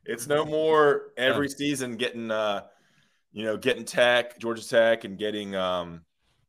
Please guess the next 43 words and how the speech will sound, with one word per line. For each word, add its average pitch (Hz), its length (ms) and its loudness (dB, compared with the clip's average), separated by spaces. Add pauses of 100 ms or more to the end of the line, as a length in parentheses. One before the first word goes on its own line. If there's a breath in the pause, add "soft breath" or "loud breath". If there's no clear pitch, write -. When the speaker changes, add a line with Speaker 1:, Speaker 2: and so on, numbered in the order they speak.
(180)
Speaker 1:
uh, 80 160 -14
who 87 140 -12
else 78 160 -12
is 73 80 -20
really, 78 280 -14
I 80 60 -16
mean, 85 100 -16
Virginia, 90 600 -6
Virginia 87 280 -12
Tech. 92 440 -6 (360)
Now 87 140 -4
you 107 80 -2
Speaker 2:
Duke, 113 80 0
Speaker 1:
have 110 100 -2
to 123 120 -2
go 107 100 0
play. 110 280 -2
Speaker 2:
Duke 180 220 2
has 135 160 6
been 90 220 -6
down, 87 380 -8 (160)
but 92 240 -6
Speaker 1:
Duke, 95 160 -10
yeah. 90 260 -2
I 82 100 -8
mean, 87 120 -10
now 92 80 0
Speaker 2:
they're 98 60 2
Speaker 1:
you 104 80 2
have 95 120 2
Speaker 2:
back. 87 80 -10
Speaker 1:
to - 100 -20
play 107 280 4
Wake 101 440 -4
more 110 140 0
often 113 560 -2
and 87 140 -12 (340)
Clemson 107 280 -6
more 107 160 -4
often 110 360 -2
and 95 140 -12
Florida 92 300 -4
State. 110 500 -2